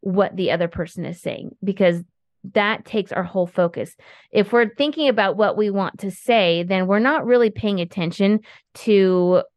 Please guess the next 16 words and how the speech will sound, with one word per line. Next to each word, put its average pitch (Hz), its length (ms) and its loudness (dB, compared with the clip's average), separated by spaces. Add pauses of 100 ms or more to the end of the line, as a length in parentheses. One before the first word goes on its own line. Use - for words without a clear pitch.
(180)
what 185 580 0 (300)
that 190 220 -4
person 185 260 -8
is 165 160 -8
really 165 200 -2
saying. 170 340 -4 (260)
So 208 560 4
I 233 400 0 (260)
went 233 360 -2
to 220 240 0
this 202 200 -2
class 196 360 -4
this 196 220 -12
last 180 300 -6
week 170 300 -4 (480)
about, 180 680 2